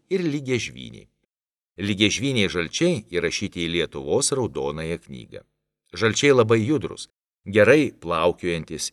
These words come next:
ir nardantis gyvūnai. Minta varliagyviais, jų buožgalviais, kartais driežais,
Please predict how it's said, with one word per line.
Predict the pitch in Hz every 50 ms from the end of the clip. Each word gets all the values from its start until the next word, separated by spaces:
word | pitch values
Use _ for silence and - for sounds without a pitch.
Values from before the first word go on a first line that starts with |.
| -
ir | 95 82 78 78
nardantis | 80 85 92 101 98 107 95 - 110 101 - 101
gyvūnai. | 95 92 87 80 65 57 53 55 53 - _ _ _ _ _ _ _ _ -
Minta | 107 131 165 180 - - 82 60 - -
varliagyviais, | 104 120 110 85 85 87 87 82 73 80 71 78 78 - - - _ _ _ _ _
jų | 113 160 196
buožgalviais, | 156 110 110 120 139 135 110 101 120 113 104 98 101 101 - - - -
kartais | - 104 107 104 107 113 110 104 -
driežais, | 101 95 95 92 92 85 - - 67 62 60 - - -